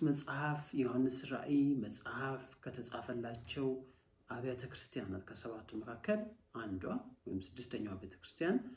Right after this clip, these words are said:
ፊላደልፊያ ነው የምትባለው። አ፣ ደጋግሜ ልናገር የምፈልገው እና በደንብ፣ በደንብ እንድናስበው የምፈልገው ነገር ምንድን ነው? የራዕይ መጽሐፍ የተጻፈው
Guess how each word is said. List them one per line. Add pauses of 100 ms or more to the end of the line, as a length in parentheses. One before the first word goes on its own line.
(380)
ፊላደልፊያ
ነው
የምትባለው። (920)
አ፣ (180)
ደጋግሜ
ልናገር
የምፈልገው (100)
እና
በደንብ፣ (420)
በደንብ
እንድናስበው
የምፈልገው
ነገር
ምንድን
ነው? (580)
የራዕይ
መጽሐፍ (240)
የተጻፈው